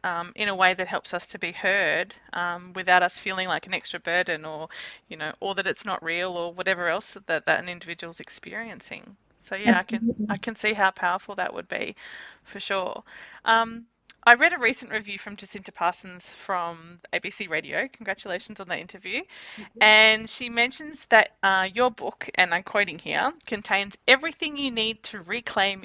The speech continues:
Speaker 1: your life." Um, and I know that she's specifically talking to people who have had, uh, sorry, who have an invisible illness.
Speaker 2: Mm-hmm.
Speaker 1: Can you elaborate on that?
Speaker 2: Yeah, absolutely. So I tried to kind of cover the full spectrum a-, as much as one can in, in one book, 'cause, like, honestly, like, we could write book and book and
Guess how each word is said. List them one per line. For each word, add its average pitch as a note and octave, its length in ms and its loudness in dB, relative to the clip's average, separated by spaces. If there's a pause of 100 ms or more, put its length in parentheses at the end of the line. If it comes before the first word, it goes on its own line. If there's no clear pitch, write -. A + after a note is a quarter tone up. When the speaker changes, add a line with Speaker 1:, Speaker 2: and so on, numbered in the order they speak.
(120)
Speaker 1:
your F3 260 -2
life." - 640 -2
Um, F3 460 0
and G#3 100 4
I G#3+ 60 8
know A#3+ 160 6
that C#4 120 -2
she's C#4 160 -4
specifically A3 580 -6
talking G3 400 -4
to - 100 -8
people F3 400 -4
who E3+ 200 -2
have E3 260 6
had, F3 320 4 (100)
uh, F#3+ 60 -4
sorry, E3 220 -2
who G3+ 120 -10
have F#3+ 240 4
an G3 60 -4
invisible F3+ 460 -8
illness. F3+ 460 -6 (260)
Speaker 2:
Mm-hmm. G3 280 0
Speaker 1:
Can C#4+ 160 2
you D4+ 120 0
elaborate A3 440 8
on A3 80 0
that? D#4 220 0 (720)
Speaker 2:
Yeah, C#4 260 4
absolutely. A#3+ 680 2
So A#3 500 0 (360)
I B3 80 2
tried C#4 320 0
to D4+ 80 4
kind D4 220 4
of C4 120 8
cover A3+ 260 2
the G#3 120 0
full G#3+ 220 2
spectrum G#3 840 2
a-, B3 160 6
as B3+ 160 8
much D4 240 8
as A#3+ 140 2
one A3 180 6
can G#3 260 2
in, G3 200 4
in G#3 240 2
one G3+ 200 4
book, G3 220 -2
'cause, F#3 140 -4
like, G#3+ 180 -2
honestly, G3+ 420 4
like, F#3+ 200 2
we G#3 120 4
could G3 200 0
write F#3+ 240 0
book A3 180 4
and G3+ 140 0
book G#3 140 2
and D4 100 0